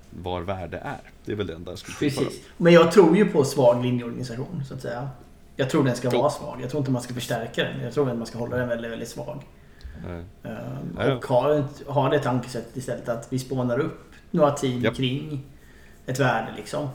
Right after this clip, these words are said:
Speaker 2: Och sen så
Speaker 1: Mm.
Speaker 2: får vi helt enkelt göra om det om det värdet försvinner, liksom.
Speaker 1: Ja,
Speaker 2: Med
Speaker 1: helt,
Speaker 2: respekt
Speaker 1: helt.
Speaker 2: till att det tar lång tid att bygga upp hög-, högpresterande team och så vidare, men, men ändå.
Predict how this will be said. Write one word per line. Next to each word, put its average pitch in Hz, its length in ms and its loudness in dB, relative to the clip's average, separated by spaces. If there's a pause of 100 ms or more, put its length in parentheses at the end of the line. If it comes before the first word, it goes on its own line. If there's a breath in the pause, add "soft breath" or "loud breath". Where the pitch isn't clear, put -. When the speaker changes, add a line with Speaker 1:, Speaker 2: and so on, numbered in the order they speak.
Speaker 2:
Och 139 160 0
sen 123 180 0
så - 80 -4
Speaker 1:
Mm. 131 40 -2
Speaker 2:
får 151 80 0
vi 143 80 6
helt 107 120 0
enkelt 107 180 -6
göra 117 120 -6
om 143 240 -6
det 123 60 0
om 117 80 -4
det 120 60 -6
värdet 117 240 -10
försvinner, 135 440 -8
liksom. 135 260 -8 (720)
Speaker 1:
Ja, 110 280 -6
Speaker 2:
Med 156 200 8
Speaker 1:
helt, 127 160 6
Speaker 2:
respekt 120 280 2
Speaker 1:
helt. 101 120 -4
Speaker 2:
till 127 140 0
att - 260 -2
det 135 160 0
tar 131 240 0
lång 127 260 0
tid 131 160 -2
att 120 80 -2
bygga 123 180 -4
upp - 200 -12
hög-, 120 340 -6
högpresterande 120 520 -6
team 135 240 -6
och 143 60 -4
så 143 80 -8
vidare, 127 280 -2
men, 131 180 -4 (140)
men 131 440 -2 (280)
ändå. 131 380 -4